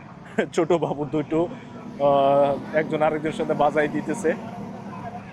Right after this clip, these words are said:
লাগিয়ে দিচ্ছে। সামনে দুইটা বড়, আহ, ওরা খুব ভালো রেস করতেছে। পিছনে মহিলা বসছে ওনার বেবি নিয়ে।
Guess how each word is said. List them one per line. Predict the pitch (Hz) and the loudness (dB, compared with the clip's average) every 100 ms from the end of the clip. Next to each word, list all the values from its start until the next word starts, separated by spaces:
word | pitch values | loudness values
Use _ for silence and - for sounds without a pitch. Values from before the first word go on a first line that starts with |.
| - 127 | -16 -4
লাগিয়ে | 131 127 131 | -2 -2 -4
দিচ্ছে। | 127 147 | -6 -8
সামনে | - 135 131 135 | -2 -2 0 -4
দুইটা | 131 147 143 131 | -4 -2 0 2
বড়, | 131 127 131 | 4 4 4
আহ, | 156 - - - - - - 120 117 117 | 2 -2 -20 -20 -20 -18 -12 -6 -4 -2
ওরা | 123 120 123 123 - | -2 0 0 -2 -6
খুব | 123 | -2
ভালো | 120 131 | 0 0
রেস | 127 123 - | -2 -6 -6
করতেছে। | 160 - 127 151 180 - - - - - - - - - - - - - - - | -8 -6 -8 -8 -10 -12 -20 -20 -20 -20 -20 -20 -20 -20 -20 -20 -20 -20 -18 -14
পিছনে | 123 131 127 127 | -10 -8 -8 -8
মহিলা | 131 127 127 131 127 127 127 131 131 127 | -6 -6 -4 -4 0 4 6 4 2 -2
বসছে | 127 - 131 | -10 -8 -6
ওনার | 127 123 123 127 127 139 127 | -6 -6 -4 -4 -4 -8 -8
বেবি | 123 127 | -6 -6
নিয়ে। | 131 131 131 180 | -8 -4 -2 -2